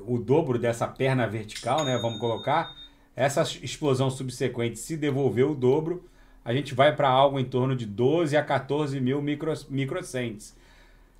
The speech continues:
É, a natureza humana tem uma certa dificuldade de comprar um mergulho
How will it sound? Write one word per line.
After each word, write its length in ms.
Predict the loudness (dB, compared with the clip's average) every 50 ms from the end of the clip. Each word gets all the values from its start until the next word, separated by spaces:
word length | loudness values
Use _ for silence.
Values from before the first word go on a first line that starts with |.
| _ -2
É, 220 | 2 4 4 4 4
a 180 | 4 4 4 6
natureza 500 | 6 4 4 4 6 6 6 6 4 2
humana 240 | 0 0 0 0 0
tem 200 | -2 -2 -2 0
uma 120 | 0 0
certa 300 | 0 0 -2 -2 0 -2
dificuldade 1040 | -4 -4 -6 -8 -10 -10 -8 -6 -6 -6 -2 0 2 2 4 4 2 2 0 -4 -6
de 100 | -8 -6
comprar 360 | -4 -2 -2 0 2 2 2
um 60 | 2
mergulho 680 | 2 0 0 -2 -4 -4 -2 0 0 0 0 -2 -4 -8